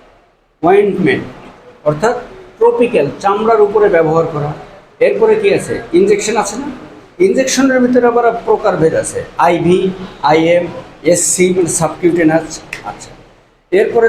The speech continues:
যদি ট্যাবলেট হয় সেটা মুখে খাওয়া যায়, আবার কিছু ট্যাবলেট আছে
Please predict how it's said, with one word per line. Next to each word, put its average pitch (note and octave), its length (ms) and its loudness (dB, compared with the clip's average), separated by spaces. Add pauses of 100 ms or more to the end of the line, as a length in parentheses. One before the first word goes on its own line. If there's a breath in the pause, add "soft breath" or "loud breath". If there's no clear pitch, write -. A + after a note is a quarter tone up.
যদি A3 140 2 (100)
ট্যাবলেট G#3 380 0
হয় G3 200 2 (280)
সেটা F#3 200 0
মুখে F#3+ 320 0
খাওয়া E3+ 240 2
যায়, D#3 200 2 (280)
আবার G3+ 220 2 (100)
কিছু G#3 220 0
ট্যাবলেট G3+ 440 0
আছে F#3 220 -2